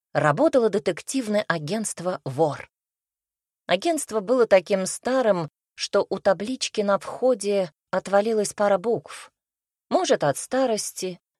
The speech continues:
а может, от нервных посетителей, которые громко хлопали дверью. Что заставило детектива поселиться в глухом лесу,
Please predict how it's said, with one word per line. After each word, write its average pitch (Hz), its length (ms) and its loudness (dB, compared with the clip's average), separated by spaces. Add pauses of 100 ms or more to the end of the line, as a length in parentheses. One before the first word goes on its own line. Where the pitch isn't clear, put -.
(300)
а - 160 0
может, 247 380 2
от 165 180 4
нервных 190 480 0
посетителей, 180 840 -2 (300)
которые 165 380 4
громко 151 460 2
хлопали 151 480 0
дверью. 175 480 -6 (920)
Что - 400 4
заставило 247 680 4
детектива 208 640 -2
поселиться 202 680 -4
в 160 60 -8
глухом 175 400 -2
лесу, 226 540 -2